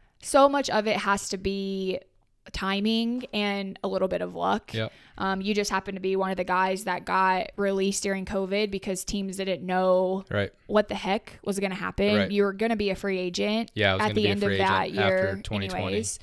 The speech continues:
Speaker 2: Yep.
Speaker 1: Um, and so since then, you have transitioned out of baseball.
Speaker 2: Mm-hmm.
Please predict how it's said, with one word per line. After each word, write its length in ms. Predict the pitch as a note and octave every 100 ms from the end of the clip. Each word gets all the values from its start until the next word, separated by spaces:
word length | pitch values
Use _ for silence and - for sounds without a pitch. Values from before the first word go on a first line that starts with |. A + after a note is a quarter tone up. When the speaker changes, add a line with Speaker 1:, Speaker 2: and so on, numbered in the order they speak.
| -
Speaker 2:
Yep. 200 | G2+ G2+ - - - _ -
Speaker 1:
Um, 580 | A3+ G#3+ F#3 F3+ G3+ - -
and 180 | B3+ A3
so 420 | A3+ G3+ F#3+ G3+ - - - _
since 300 | - C#4+ B3
then, 300 | G3+ G3 G3+ G#3
you 240 | G3+ G3
have 160 | G3 G3
transitioned 460 | G3+ G3+ G#3 A#3
out 180 | - F#3+
of 60 | F#3
baseball. 520 | F3+ - - - G#2+
Speaker 2:
Mm-hmm. 240 | A2+ A#2